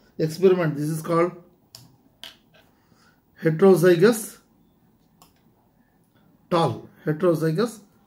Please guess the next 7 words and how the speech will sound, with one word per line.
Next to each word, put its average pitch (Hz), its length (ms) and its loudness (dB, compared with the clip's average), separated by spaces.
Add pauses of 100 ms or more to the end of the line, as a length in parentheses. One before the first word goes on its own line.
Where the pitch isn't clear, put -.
(160)
tall. 127 240 -12 (380)
Phenotype, 226 520 2
what 196 200 -2
it 208 120 -4
appears 185 460 4
for 139 180 -6
you, 147 360 -6